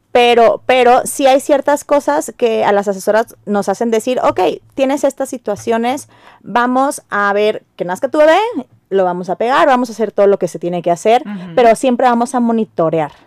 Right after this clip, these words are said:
Speaker 2: Ok,
Speaker 1: ¿ok?
Speaker 2: so vamos a estar un poquito más cerca, más
Speaker 1: Vamos a estar
Speaker 2: pendientes.
Speaker 1: muy pendientes, ¿no? Hay ciertos factores que te podrían, eh, su-,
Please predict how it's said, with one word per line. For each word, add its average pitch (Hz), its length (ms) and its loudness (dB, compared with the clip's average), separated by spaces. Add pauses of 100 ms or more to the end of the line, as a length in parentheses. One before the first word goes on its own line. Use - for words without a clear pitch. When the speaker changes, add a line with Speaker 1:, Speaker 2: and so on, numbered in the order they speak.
(160)
Speaker 2:
Ok, 170 140 -16
Speaker 1:
¿ok? 156 140 -8 (180)
Speaker 2:
so 180 80 -10
vamos 180 120 -6
a - 20 -10
estar 180 240 -12
un 185 100 -10
poquito 170 240 -12
más 175 140 -10
cerca, 165 260 -12
más 220 80 -6
Speaker 1:
Vamos 226 320 2
a 254 40 4
estar 226 400 2
Speaker 2:
pendientes. - 40 -10
Speaker 1:
muy 294 380 2
pendientes, 240 720 0
¿no? 208 380 2
Hay 247 300 0
ciertos 254 460 0
factores 214 460 -2
que 220 100 -2
te 208 100 -2
podrían, 220 680 0 (360)
eh, 202 640 2
su-, 214 220 -2